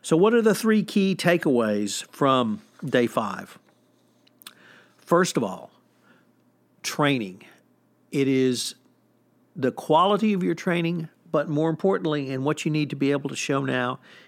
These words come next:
is the effectiveness of your training. So you need to think about how the regulators are going to view the effectiveness of your training.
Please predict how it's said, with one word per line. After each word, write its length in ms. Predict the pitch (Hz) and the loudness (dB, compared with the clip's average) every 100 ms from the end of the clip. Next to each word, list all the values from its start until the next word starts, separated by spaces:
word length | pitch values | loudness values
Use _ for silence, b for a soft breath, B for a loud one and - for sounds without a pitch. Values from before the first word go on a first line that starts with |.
| B | B
is 160 | - 123 | -4 -2
the 140 | 131 | -2
effectiveness 720 | 113 - 143 - 107 110 104 | -2 0 0 0 -6 -6 -6
of 100 | 107 | -6
your 120 | 98 98 | -6 -10
training. 420 | - 101 104 104 | -8 -10 -12 -8
So 120 | - | -2
you 140 | 135 | 0
need 160 | 135 139 | 0 0
to 60 | 127 | -2
think 260 | - 175 | 0 0
about 420 | 170 135 127 127 B B B - - | 2 2 2 0 B B B -16 -6
how 260 | - 147 | 2 4
the 100 | 151 | 4
regulators 720 | 139 135 135 127 123 120 113 - B B B | 2 2 0 0 2 0 -2 -8 B B B
are 80 | - | -6
going 360 | 113 123 123 117 | 0 0 0 -2
to 360 | - 117 117 - | -2 -2 -2 -4
view 320 | 120 135 127 | -2 0 2
the 160 | 120 107 | 0 -2
effectiveness 840 | - - 131 - 127 117 110 - | -2 -2 -2 -2 -4 -4 -6 -6
of 140 | 104 | -6
your 120 | 101 | -6
training. 440 | 98 - 110 104 | -8 -8 -8 -10